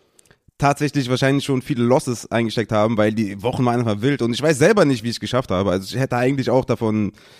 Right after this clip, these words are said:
viele Ligen verlieren müssen und deswegen fühle ich mich so ein bisschen schuldig. Aber wie gesagt, ich glaub, Woche neun war zwar eine wichtige Woche, ein bisschen wegweisend, glaub ich, auch für fünf drei Teams oder für drei fünf Teams, ja.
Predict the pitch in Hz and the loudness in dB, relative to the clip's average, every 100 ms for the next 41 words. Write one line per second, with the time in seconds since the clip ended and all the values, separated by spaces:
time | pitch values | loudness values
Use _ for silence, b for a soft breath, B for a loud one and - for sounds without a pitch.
0 | b _ - 143 123 135 123 117 120 135 | b _ -2 0 4 2 2 -2 0 0
1 | 113 110 131 113 110 120 120 151 131 120 | -2 -4 -4 -4 -2 -2 0 0 0 0
2 | 120 123 123 110 147 117 131 _ B B | 0 0 -2 0 0 0 -2 _ B B
3 | - 120 117 117 110 127 143 127 117 107 | 0 4 6 6 4 2 0 2 2 0
4 | 120 147 151 110 147 147 143 135 123 - | -4 0 0 0 -2 0 0 2 2 0
5 | 120 123 151 160 127 135 135 127 - 127 | 0 2 2 2 2 4 6 4 0 0
6 | 127 143 - 123 113 165 170 156 117 131 | 0 -2 -4 -4 -2 -2 -2 -4 -6 -4
7 | 120 117 160 139 135 127 127 107 117 117 | -2 -2 -2 -2 -2 -2 -4 -2 -4 -2
8 | 139 131 - 131 - 127 117 107 110 110 | -4 -4 -2 -2 -2 -6 -6 -6 -6 -4
9 | 110 113 143 131 127 120 120 120 | -2 -4 -6 -8 -6 -6 -4 -4